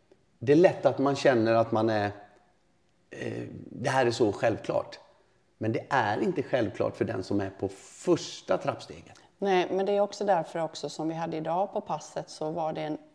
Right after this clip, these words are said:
Speaker 2: det var väldigt mycket faktiskt ganska svåra övningar.
Speaker 1: Mm.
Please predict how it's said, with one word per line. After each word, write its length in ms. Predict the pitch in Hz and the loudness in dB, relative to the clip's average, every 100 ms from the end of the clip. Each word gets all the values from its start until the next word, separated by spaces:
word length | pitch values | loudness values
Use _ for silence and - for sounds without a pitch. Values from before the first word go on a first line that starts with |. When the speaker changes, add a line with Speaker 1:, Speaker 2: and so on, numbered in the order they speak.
| - | -10
Speaker 2:
det 120 | 170 | -6
var 140 | 165 | -2
väldigt 460 | 165 180 170 165 175 | 0 0 0 -2 -2
mycket 500 | 196 190 - 151 151 - _ _ | -4 -4 -6 -6 -6 -12 _ _
faktiskt 880 | - 156 - - 160 - - - - | -4 -4 -4 -20 -20 -20 -18 -14 -4
ganska 300 | 175 165 - | -2 -2 -6
svåra 340 | - 170 156 | -6 -4 -2
övningar. 380 | 160 156 147 196 220 | -2 -4 -2 -2 -2
Speaker 1:
Mm. 240 | 95 | -4